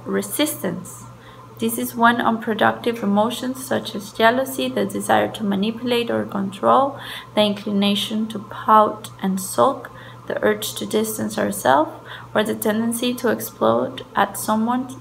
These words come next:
arise. All of this because we're unable to sit with our feelings and soothe ourselves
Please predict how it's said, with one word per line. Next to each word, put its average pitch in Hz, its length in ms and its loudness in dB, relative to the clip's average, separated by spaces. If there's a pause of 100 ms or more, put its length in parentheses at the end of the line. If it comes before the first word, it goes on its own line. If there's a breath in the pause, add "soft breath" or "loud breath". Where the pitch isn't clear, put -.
(200)
arise. - 800 -2 (520)
All 214 100 4
of 240 140 0
this 277 240 -2
because 220 380 -6
we're 196 280 2
unable 202 540 0
to - 180 -10
sit 226 320 -4
with 220 200 -2
our 208 120 -2
feelings 233 540 -2
and 202 200 -2
soothe 240 400 -6
ourselves 123 800 0